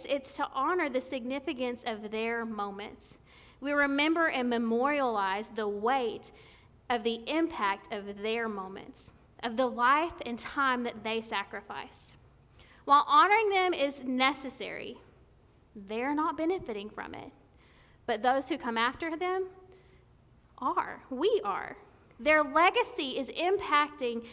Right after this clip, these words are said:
and shaping the destiny of the generations that they fought for.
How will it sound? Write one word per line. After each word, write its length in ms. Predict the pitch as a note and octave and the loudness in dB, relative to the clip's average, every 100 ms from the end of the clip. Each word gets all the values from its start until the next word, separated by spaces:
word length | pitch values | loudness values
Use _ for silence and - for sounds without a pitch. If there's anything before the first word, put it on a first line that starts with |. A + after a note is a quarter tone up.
| - - - | -20 -8 -2
and 140 | B3+ | -2
shaping 600 | - - D#4+ E4+ F4+ E4 | -2 0 2 2 2 2
the 100 | B3+ | 2
destiny 840 | A3 C#4+ D#4+ E4+ - A#3+ G#3 G3+ G#3 - - - | 0 2 2 2 -4 -4 -4 -8 -12 -18 -6 -4
of 140 | A3 | 0
the 120 | A#3 | 0
generations 1040 | A3+ C#4+ D#4+ E4+ C#4 A#3+ - A3+ A3 A3 - - - | 0 0 2 4 4 0 -4 -6 -4 -6 -12 -14 -8
that 160 | A3 | -6
they 180 | G#3 G#3+ | -4 -6
fought 380 | G#3+ F#3+ - - | -6 -6 -6 -12
for. 300 | - G2+ | -14 -14